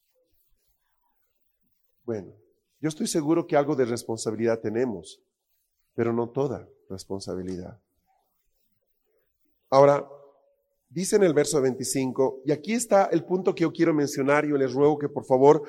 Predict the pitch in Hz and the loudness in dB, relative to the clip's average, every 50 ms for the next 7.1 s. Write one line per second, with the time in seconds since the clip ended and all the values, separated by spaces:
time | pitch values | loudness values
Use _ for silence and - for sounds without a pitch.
0 | - - - - - - 160 170 170 175 170 - 170 147 - - 170 170 180 185 | -14 -18 -20 -12 -2 2 2 4 4 4 2 0 -2 -4 -2 2 2 2 2 2
1 | 175 - - - - _ _ 135 - - - 147 - - 185 185 208 196 196 175 | 0 -2 -10 -16 -20 _ _ -12 -8 -4 -4 -2 0 2 2 2 2 2 0 0
2 | 156 - 170 165 156 151 139 139 143 135 - 151 127 127 120 110 127 117 - 135 | -2 0 0 2 2 2 2 2 0 0 0 -2 0 0 -2 -2 -6 -6 -4 -4
3 | 127 123 113 - 92 82 - _ _ _ _ _ _ _ _ _ _ _ 127 127 | -4 -4 -6 -8 -12 -14 -16 _ _ _ _ _ _ _ _ _ _ _ -12 -6
4 | - 135 123 127 123 113 101 - - - - - _ _ _ _ _ _ _ 143 | -2 0 0 2 2 0 -2 -4 -12 -20 -20 -20 _ _ _ _ _ _ _ -8
5 | 165 185 190 - - 170 170 165 - - _ _ _ _ _ _ _ 147 143 143 | -6 -6 -4 -4 -2 -2 -4 -4 -6 -14 _ _ _ _ _ _ _ 0 0 2
6 | 143 139 139 143 151 160 180 185 185 185 175 - - 156 151 147 151 147 - - | 2 2 0 0 2 4 4 4 2 0 -4 -2 0 2 2 2 0 0 -4 -8
7 | - - | -10 -12